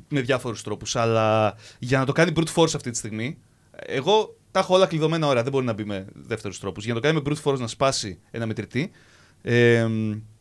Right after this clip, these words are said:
θα χρειαστεί έναν υπερυπολογιστή και μερικέ-, μερι-, μήνες, ίσως χρόνια, για να σπάσει αυτό το κλειδί με brute force. Και ίσως και μαντικές ικανότητες αυτή τη στιγμή.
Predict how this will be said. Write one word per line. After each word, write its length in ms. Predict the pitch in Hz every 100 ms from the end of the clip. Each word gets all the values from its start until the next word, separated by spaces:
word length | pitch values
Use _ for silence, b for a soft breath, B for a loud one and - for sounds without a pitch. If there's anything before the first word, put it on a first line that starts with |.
| - _
θα 260 | - 127
χρειαστεί 500 | - 123 113 - 151
έναν 200 | 165 175
υπερυπολογιστή 760 | 165 151 127 120 113 107 - 160
και 120 | 170
μερικέ-, 400 | 131 117 147 143
μερι-, 280 | 135 - 131
μήνες, 320 | 135 143 151
ίσως 240 | 147 135 -
χρόνια, 460 | 131 123 98 87 b b b b b -
για 120 | 113
να 80 | 107
σπάσει 320 | - 113 113
αυτό 180 | 110 107
το 100 | 104
κλειδί 200 | 107 101
με 100 | 98
brute 160 | 104 - 95
force. 220 | 85 - - b b b -
Και 180 | 123
ίσως 240 | 127 - 156
και 100 | 135
μαντικές 360 | 123 120 135
ικανότητες 500 | - 123 113 107 -
αυτή 140 | - 98
τη 60 | -
στιγμή. 300 | 98 87